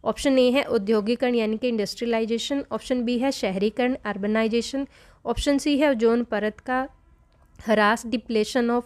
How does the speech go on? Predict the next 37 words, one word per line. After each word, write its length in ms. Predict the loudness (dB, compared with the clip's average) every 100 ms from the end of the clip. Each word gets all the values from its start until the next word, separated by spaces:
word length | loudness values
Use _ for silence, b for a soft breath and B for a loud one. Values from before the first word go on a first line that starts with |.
| -4
ozone 320 | -8 -4 0
layer। 280 | 2 4 2
ऑप्शन 400 | 0 -6 -2 -2
डी 160 | 0 -2
है 120 | -2
वनों 340 | -2 -4 -4
की 140 | -6 -6
कटाई, 380 | -6 -2 -2
डिफॉरेस्टेशन। 920 | 0 -2 -2 -4 -4 -4 -4 -2 -6 -6 b b b
ऑप्शन 320 | -4 -2 0
ई 120 | 2 2
है 120 | 0
कोई 300 | 0 -2 0
नहीं, 260 | 0 0
उपरोक्त 380 | -2 -2 -4 -4
में 140 | -4 -4
से 160 | -4
एक 280 | -6 -6 -8
से 140 | -4
अधिक, 240 | -2 -2 -2
none 340 | -4 0 -2
of 20 | -2
the 160 | -4 -2
above 300 | -2 -2 0
and 140 | 0
more 180 | -2 -2
than 200 | -2 -2 B B B -2
one 180 | 0 0
of 80 | -2 -4
the 80 | -6 -4
above। 220 | -6 -6
So 120 | -4
try 340 | -6 -2 -2 -2
to 40 |
give 240 | -2 0 0
your 160 | 0
answer। 340 | 0 -2 -2